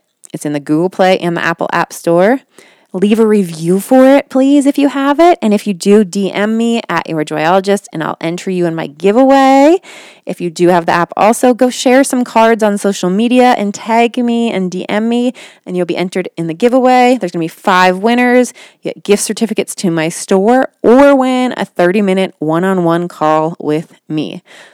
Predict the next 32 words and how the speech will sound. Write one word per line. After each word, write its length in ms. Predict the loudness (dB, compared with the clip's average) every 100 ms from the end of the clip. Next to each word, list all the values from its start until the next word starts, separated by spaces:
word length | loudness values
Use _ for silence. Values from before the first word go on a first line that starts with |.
| _ _ -2
Thirty 180 | 2 4
minutes 220 | 2 0
doesn't 180 | -2 0
sound 160 | 0
like 140 | 0 0
much, 280 | 0 0 -4
but 140 | -8
trust 360 | -2 -2 -2 -8
me, 260 | -14 -16 -10
we 200 | -4 0
get 280 | 0 0 -2
into 460 | -4 -2 -4 -4 -2
a 20 |
lot 380 | 0 0 -2 -6
in 240 | -8 -6
thirty 240 | -6 -6 -6
minutes. 540 | -10 -12 -14 -16 -16
<laughs> 40 | -18 -20 _ _ -20 _ _ _ _ _
So, 340 | -8 -4 -4 -8 _ -20 _ _ _ -4
go 120 | -2
get 140 | -2
the 60 | -2
app, 300 | 0 -2 -4 -12 _ _ _ _ _ _ _ _ _ _ _ _ _ _ -10
leave 260 | -4 -2
a 60 | 0
review, 580 | 0 2 0 0 -2 -8 _ _ _ _ _ _ -14
share 320 | -4 -2 -2
the 80 | -6
cards. 580 | -10 -12 -14 -20 -20 _ _ _ _ _ -6
And 120 | -2
while 200 | 2 4
you're, 240 | 4 2